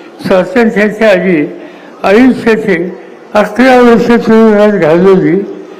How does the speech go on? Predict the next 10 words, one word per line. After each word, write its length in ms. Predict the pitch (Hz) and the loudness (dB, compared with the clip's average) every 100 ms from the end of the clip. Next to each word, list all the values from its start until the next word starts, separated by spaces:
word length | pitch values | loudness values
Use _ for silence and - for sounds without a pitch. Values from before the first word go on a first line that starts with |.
| - - | -16 -4
आणि 220 | 214 220 | 2 2
स्वातंत्र्य 640 | 190 190 185 240 247 208 226 | 2 0 0 0 0 2 2
मिळाल्याच्या 760 | 226 202 226 226 208 - 226 | 2 2 0 0 -2 -4 -2
नंतर 440 | 190 180 180 220 165 - - - - - | 0 -2 0 -2 -2 -6 -16 -20 -20 -8
लोकशाही 640 | 196 196 233 247 180 226 226 | -2 0 2 0 0 2 2
पद्धतीने 720 | 160 208 190 214 214 226 226 | 0 -2 -2 -4 -2 0 2
हा 180 | 190 220 | 2 0
देश 340 | 190 220 214 | 0 0 0
कसा 400 | - 185 160 220 | -2 -4 -2 -4
चालेल 460 | 220 196 190 175 | -2 -2 0 -2